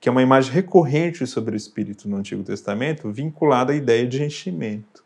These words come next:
de Espírito. Então, é, a gente tem que lembrar que eles não escrevem no vácuo também. É,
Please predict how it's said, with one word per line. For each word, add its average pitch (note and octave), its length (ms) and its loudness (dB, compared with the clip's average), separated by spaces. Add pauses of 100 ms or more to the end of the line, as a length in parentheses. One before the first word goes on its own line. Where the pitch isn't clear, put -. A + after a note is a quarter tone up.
de G#2 260 -12
Espírito. - 480 -14
Então, - 220 -6 (540)
é, B2+ 320 0 (440)
a A#2 60 2
gente D3 200 -2
tem E3 100 -2
que D#3 100 -8
lembrar C3 320 2
que D3 100 -4
eles C3+ 160 -4
não D#3 100 -4
escrevem D3 400 0
no D3 140 0
vácuo A#2+ 460 -4
também. - 400 -10 (540)
É, F#2+ 720 -4